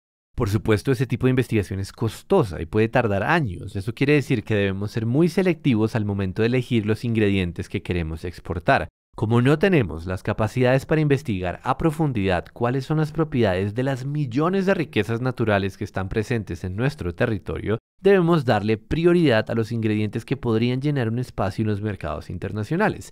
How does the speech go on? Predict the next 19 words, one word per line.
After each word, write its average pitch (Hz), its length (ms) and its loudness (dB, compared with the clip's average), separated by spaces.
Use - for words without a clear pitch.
Es - 200 -6
entendiendo 190 760 0
la 135 100 4
demanda 92 560 -2
que 131 140 -6
sabremos 107 600 0
cuáles 95 300 -2
son 113 140 -2
las 120 120 -4
inversiones 180 600 0
en 185 80 -2
investigación 165 800 -2
y 190 160 2
desarrollo 156 560 2
que 110 160 -2
más 104 500 -2
valen 90 400 -4
la 90 160 -6
pena. 165 360 0